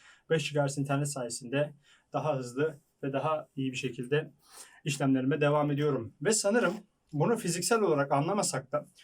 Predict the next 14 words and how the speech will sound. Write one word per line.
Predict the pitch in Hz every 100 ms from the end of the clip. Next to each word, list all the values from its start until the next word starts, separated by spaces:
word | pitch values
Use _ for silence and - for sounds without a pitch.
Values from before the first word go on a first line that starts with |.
| - -
dokuz | 147 220 208
yüz | 175
megahertz | 156 139 170 -
ve | 139
D | 151 175
D | 156
R | 180
üç | - 143
ram'in | 123 - -
artık | - 123 - -
hızlı | 131 123 175
açılıyor, | 175 175 190 190 - _ _ _ _
hızlı | - 117 143
kapanıyor, | 165 - 180 190 190